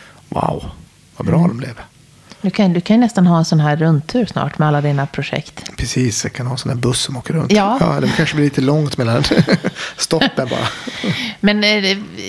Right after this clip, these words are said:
Speaker 2: du inspireras ju mycket av andra skandinaviska
Speaker 1: Ja.
Speaker 2: designers och
Speaker 1: Ja.
Speaker 2: arkitekter.
Speaker 1: Nej, men jag har alltid, eh, gillat, eh, Alvar Aalto och alltid varit en,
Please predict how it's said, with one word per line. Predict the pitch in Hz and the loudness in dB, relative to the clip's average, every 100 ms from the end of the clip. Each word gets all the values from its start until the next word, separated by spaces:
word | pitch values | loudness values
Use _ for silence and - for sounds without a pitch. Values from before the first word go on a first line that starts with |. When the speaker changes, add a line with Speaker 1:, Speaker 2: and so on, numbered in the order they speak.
| 196 | -6
Speaker 2:
du | - 220 | 0 2
inspireras | 220 254 269 262 202 | 2 2 4 4 2
ju | 185 | 2
mycket | 170 - 156 | 2 2 0
av | 151 151 147 | 0 0 -2
andra | 165 170 202 190 147 | 0 2 4 4 2
skandinaviska | 151 185 170 202 185 143 - - 147 139 135 - - - - | 0 2 4 4 2 0 -4 -4 -2 0 -2 -6 -12 -16 0
Speaker 1:
Ja. | 226 165 170 185 | 2 4 2 2
Speaker 2:
designers | 165 - - 185 165 - | 2 4 6 6 4 4
och | |
Speaker 1:
Ja. | 151 | 2
Speaker 2:
arkitekter. | 151 - | 2 2
Speaker 1:
Nej, | 160 | 2
men | 170 | 4
jag | 165 | 2
har | 175 | 2
alltid, | 165 151 165 160 151 | 0 0 2 4 4
eh, | 139 131 127 | 4 4 4
gillat, | 120 123 117 117 113 - 131 | 4 4 2 2 0 0 2
eh, | 117 117 | 4 4
Alvar | 117 113 | 2 2
Aalto | 113 127 120 - | 2 2 0 0
och | 107 | -2
alltid | - - | -2 -2
varit | 113 - - | -2 0 0
en, | 113 | 0